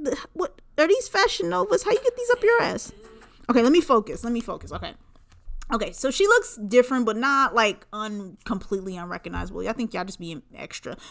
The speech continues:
But people be like, "Oh, she don't, you know, like, she don't look the same." And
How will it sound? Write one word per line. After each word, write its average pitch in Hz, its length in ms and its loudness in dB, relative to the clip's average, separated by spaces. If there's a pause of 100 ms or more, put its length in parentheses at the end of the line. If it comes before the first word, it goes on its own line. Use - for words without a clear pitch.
But 240 80 -2
people 311 300 0
be 254 140 -2
like, 202 480 0 (220)
"Oh, 285 540 0
she 320 240 -6
don't, 320 520 -4
you 294 80 -12
know, 294 280 -6
like, 262 200 -4
she - 160 -10
don't 311 180 -4
look 320 160 -10
the 294 80 -10
same." 302 600 -2
And 226 100 -4